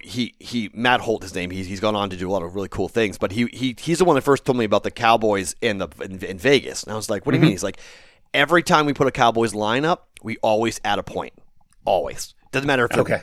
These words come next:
Speaker 1: dogs
Speaker 2: Yep.
Speaker 1: or favorite, we always
Speaker 2: Yep.
Speaker 1: add a point because
Speaker 2: Yep.
Speaker 1: the Cowboys are the most public bet team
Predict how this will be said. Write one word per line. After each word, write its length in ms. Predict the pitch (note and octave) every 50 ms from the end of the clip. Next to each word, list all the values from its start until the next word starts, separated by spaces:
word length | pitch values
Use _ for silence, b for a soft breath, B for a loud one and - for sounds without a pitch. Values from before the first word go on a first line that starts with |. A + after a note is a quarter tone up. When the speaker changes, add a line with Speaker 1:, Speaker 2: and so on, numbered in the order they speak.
| -
Speaker 1:
dogs 200 | - B2 C#3+ D3+ B2
Speaker 2:
Yep. 60 | C3+
Speaker 1:
or 60 | D#3
favorite, 380 | - - C3 G#2+ D#2+ E2+ - -
we 80 | A2 -
always 280 | - A2+ A2 A2+ A2+ A2+
Speaker 2:
Yep. 80 | A2 G2+
Speaker 1:
add 60 | F#2+
a 40 | F#2+
point 320 | - - C2+ A1+ - B B B B B B
because 300 | - B2 E3 - A2+ G#2
Speaker 2:
Yep. 100 | G#2+ A#2 -
Speaker 1:
the 40 |
Cowboys 320 | C3+ A#2+ B2 A#2+ B2 A#2 A2+
are 60 | A#2
the 80 | A2+ A2+
most 180 | G#2+ G2+ -
public 240 | - A#2 G2 G2 -
bet 160 | - F#2 -
team 240 | - - F#2 F2 E2+